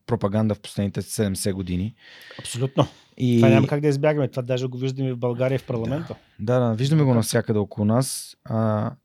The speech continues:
Speaker 1: но се радвам, че хората, които имат образованието и ценностите,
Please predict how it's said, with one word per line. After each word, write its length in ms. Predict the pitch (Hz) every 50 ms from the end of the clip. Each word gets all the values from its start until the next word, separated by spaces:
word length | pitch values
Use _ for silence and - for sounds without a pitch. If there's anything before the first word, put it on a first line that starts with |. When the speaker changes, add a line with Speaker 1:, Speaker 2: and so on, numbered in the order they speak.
| _ _ _ _ _ _ _ -
Speaker 1:
но 360 | - 120 123 123 120 120 120
се 220 | 113 - - 113 107
радвам, 320 | 113 117 117 123 123 120
че 540 | 113 - - 123 117 113 113 113 110 - - _ _ _ _
хората, 420 | - - - 123 123 123 - - 117
които 280 | - - 120 110 -
имат 200 | 117 117 117 110
образованието 880 | 113 104 101 107 101 98 104 98 104 113 113 113 107 104 - 113 123 139
и 60 | 131 113
ценностите, 800 | - - 120 113 110 101 - - - 98 - 120 131 135 147